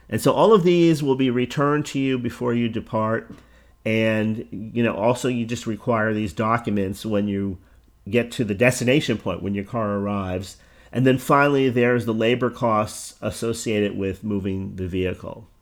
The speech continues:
All right, let's talk briefly about high taxes for C O two emitting vehicles. It is what it is. Many European countries have recently imposed taxes on high C O two emitting automobiles.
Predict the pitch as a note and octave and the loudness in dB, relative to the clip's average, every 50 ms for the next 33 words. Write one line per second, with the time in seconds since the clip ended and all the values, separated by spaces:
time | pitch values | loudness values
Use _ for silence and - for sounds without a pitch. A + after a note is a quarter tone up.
0 | _ _ _ _ _ _ _ _ _ _ _ _ _ _ _ _ _ _ _ _ | _ _ _ _ _ _ _ _ _ _ _ _ _ _ _ _ _ _ _ _
1 | - - A#2+ B2 A2 A2 C3+ D3 - - D#3+ D#3 D3 - - C3 C#3 C#3+ C#3 - | 0 4 4 4 4 4 2 0 2 2 0 0 0 2 6 6 6 6 6 4
2 | C#3+ C#3+ C#3 A#2 G#2 A2 G2 F#2+ F#2+ - - - - - - - - - C3+ B2 | 0 -2 0 0 0 0 0 0 -2 -4 -6 -12 -14 -14 -16 -12 -4 2 4 6
3 | B2 B2+ C3 B2+ B2 B2 B2 B2 B2 - - A#2+ A#2 A#2+ A#2 - - - A2+ A2 | 6 6 6 4 4 2 0 -2 -2 0 2 4 4 4 2 0 -2 0 0 0
4 | G#2 - - - A2 G2+ F#2+ G2 G2 - - - B2+ A2+ G#2+ G#2+ G2+ - - B2+ | 0 -2 -6 -6 -6 -2 -2 -2 -2 -2 -2 0 0 0 0 0 -2 0 2 4
5 | A#2 A2 A2 A2+ A#2 A2+ A#2+ A2+ G2+ G#2 G#2 G2 G#2 G#2 G2+ G2 F#2 - F#2+ F#2 | 4 4 4 2 0 0 0 2 2 2 2 2 2 2 2 2 0 -4 -6 -8
6 | F2+ F2 F2+ - - - - - - - - - - - - - _ _ - - | -6 -8 -8 -12 -14 -18 -18 -18 -18 -20 -20 -20 -20 -20 -20 -20 _ _ -20 -20
7 | - _ _ _ _ - D3 E3+ G3 G#3 F3+ F3+ F3+ E3+ E3+ E3 D#3 C3 A#2 A#2 | -20 _ _ _ _ 8 10 10 12 10 10 8 6 4 6 6 6 4 4 4
8 | C3 C#3+ D#3 D#3+ D#3+ D#3 D#3 D3+ - - C3 C3 C3+ C#3 C#3 C#3+ C#3 - D3+ C#3+ | 2 4 4 4 4 4 4 2 0 -2 0 2 4 4 2 2 0 0 0 0
9 | C3+ C3 C3 - C3+ C3 C3 C3 - C3+ C3 C3 B2+ B2+ B2 A#2 A2 A#2 B2+ B2+ | 0 0 -2 -2 -2 -2 0 0 -2 -2 -2 -2 -2 -2 -2 -2 -2 0 -2 -2
10 | B2 - A#2+ A#2+ B2+ B2 A2+ G#2 G2+ - A#2+ A2+ A2+ A2 A2 G#2+ - - - - | -4 -4 -2 -2 0 0 -2 -2 -2 -2 0 0 2 2 0 -2 -4 -10 -8 -4
11 | B2+ B2 A#2 A#2+ A#2+ - - - A#2+ A#2 A#2+ A#2+ A#2 - A2+ G#2 G#2+ G#2 A2 G#2 | 0 2 2 0 0 -4 -4 -2 0 0 0 0 -2 -4 -4 -4 -2 -2 -4 -4
12 | A2 A2 A2 A2 A2+ A#2 - C3 B2 A2+ A2+ A2 - B2+ A#2+ A2 G#2 G#2 G#2+ G#2 | -2 -2 -2 -2 -2 -4 -4 -2 -2 -2 -2 -2 -2 -2 -2 0 0 -2 -2 -2
13 | G#2 G2+ G#2 G#2 G2+ G2+ G2+ G2+ G2+ G2 F#2+ G2 A2 C3 A2+ F#2+ F2+ F2+ F#2+ F#2+ | -2 -2 -2 -2 0 0 0 0 0 -2 -2 -2 0 0 0 0 -2 -4 -8 -10
14 | - - | -12 -14